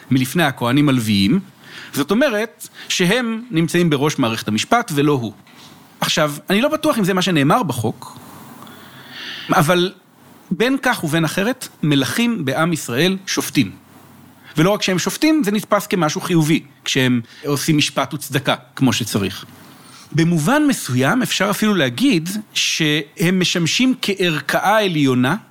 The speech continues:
ושהשאלה איך הם שופטים היא שאלה דרמטית בהערכה שלנו את התפקוד שלהם. עכשיו, אני אתן דוגמה,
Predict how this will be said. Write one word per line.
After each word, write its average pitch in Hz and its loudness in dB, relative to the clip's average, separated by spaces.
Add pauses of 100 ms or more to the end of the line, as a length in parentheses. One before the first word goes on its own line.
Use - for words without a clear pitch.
ושהשאלה 156 0 (280)
איך 254 0
הם 208 2
שופטים 262 0
היא 180 2
שאלה 185 0
דרמטית 160 0 (240)
בהערכה 143 2
שלנו 139 2
את - -4 (960)
התפקוד 139 2
שלהם. 95 -4 (540)
עכשיו, - 2
אני 311 4
אתן 269 0
דוגמה, 180 0